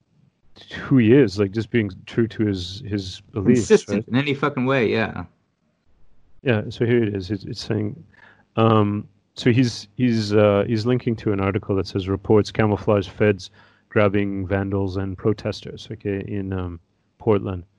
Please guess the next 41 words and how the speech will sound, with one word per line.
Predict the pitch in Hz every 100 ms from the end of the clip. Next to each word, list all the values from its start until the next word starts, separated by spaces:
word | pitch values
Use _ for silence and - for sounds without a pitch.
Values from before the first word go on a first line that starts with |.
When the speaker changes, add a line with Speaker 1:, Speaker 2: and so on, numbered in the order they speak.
| _ _ _ _ _ _
Speaker 1:
So | - 110
he's | 123 113
writing, | 113 107 101
uh, | 101 95 90 _ _ _ _ -
"We | 123
cannot | 131 131 117 98
give | 127 113
up | 117 113
liberty | 120 104 117 120 110 101
for | - 113
security. | - 107 - 127 120 98 85
Local | 107 110 - 113
law | 110 107 107
enforcement | 113 95 113 104 - 110 -
can | - 117 117
and | 104
should | - 113 110 _ _ -
be | 110
handling | 98 110 104 101 95
these | 113 -
situations | 110 - 110 - 113 101
in | 101
our | 95
cities, | - 120 117 - _ _ _ _ _
but | 107
there | 113
is | 104 101
no | 120
place | - 113 -
for | 117
federal | - 127 110 104
troops | - 135 135 -
or | 117 107
unidentified | 127 120 107 110 110 113 110
federal | - 117 107 120
agents | 117 107 107 92
rounding | 104 107 107 107 98
people | - 110 110 -
up | 104 107
at | 95
will." | 101 104 95